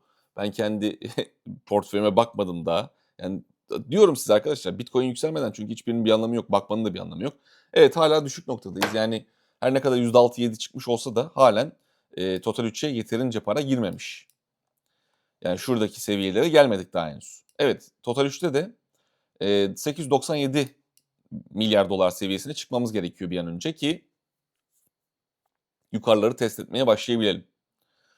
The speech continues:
Şu anda genel olarak, e, piyasada olumlu bir durum söz konusu.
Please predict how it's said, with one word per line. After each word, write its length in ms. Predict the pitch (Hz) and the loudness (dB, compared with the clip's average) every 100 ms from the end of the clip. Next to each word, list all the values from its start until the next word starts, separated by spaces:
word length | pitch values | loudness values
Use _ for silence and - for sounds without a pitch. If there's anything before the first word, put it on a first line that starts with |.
| _ _ _ _ | _ _ _ _
Şu 200 | - 196 | -4 6
anda 200 | 190 165 | 6 6
genel 240 | 131 151 165 | 4 4 6
olarak, 500 | 127 101 117 _ _ | 4 4 0 _ _
e, 340 | 98 104 98 98 | -2 2 2 0
piyasada 440 | 170 143 131 120 | -2 -2 -2 -4
olumlu 440 | - 123 135 143 117 | 0 2 2 -2 -4
bir 100 | 104 | -4
durum 300 | 107 131 - | -6 -6 -6
söz 280 | - 107 | -4 -4
konusu. 420 | - 95 - - | -6 -8 -10 -18